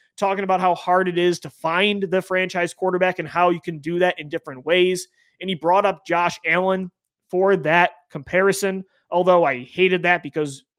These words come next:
as somebody that covers the Bills, I know the Bills moved up for Josh Allen in twenty eighteen with the seventh overall pick and had every intention of making him the franchise guy. He had generational upside that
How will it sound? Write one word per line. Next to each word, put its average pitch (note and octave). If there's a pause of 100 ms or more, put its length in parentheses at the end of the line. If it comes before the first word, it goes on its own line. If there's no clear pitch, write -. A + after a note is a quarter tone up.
(160)
as C#3+
somebody F3
that C#3
covers F3
the D3+
Bills, D3
I D3+
know E3 (200)
the D3
Bills E3+
moved D#3
up F#3 (520)
for F3+
Josh F3+
Allen F3
in D#3
twenty E3+
eighteen E3
with C#3+
the D3+
seventh E3
overall C#3+
pick - (420)
and C3+ (640)
had F3
every A#3
intention F#3+
of C#3+
making F#3
him C#3+
the B2+
franchise B2+
guy. B2+
He E3
had D3+
generational D#3
upside C3+
that C3